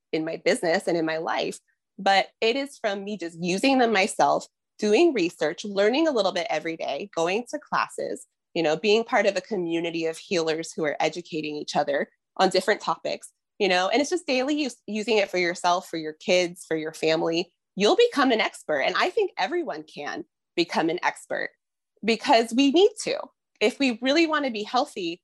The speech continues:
no one's gonna do that for us. We have to research our health. We have to be empowered. And you just do a little bit every day, a little bit every week, and you get these experiences in your body that will make you wanna share with <laughs> other people.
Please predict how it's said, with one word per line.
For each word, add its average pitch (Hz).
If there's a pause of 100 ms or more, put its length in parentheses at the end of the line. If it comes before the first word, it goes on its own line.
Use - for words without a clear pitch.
(380)
no 262
one's 349
gonna 302
do 214
that 170
for 147
us. - (260)
We 240
have 247
to 202
research 165
our -
health. -
We 220
have 208
to -
be 139
empowered. - (460)
And 214
you 240
just -
do 269
a -
little 226
bit 285
every 233
day, 160 (220)
a -
little 180
bit 254
every 214
week, 156 (720)
and 226
you 233
get 233
these 262
experiences 226
in 170
your 165
body 233
that 190
will 185
make 202
you 226
wanna 190
share 190
with 180
<laughs> -
other 208 (120)
people. 233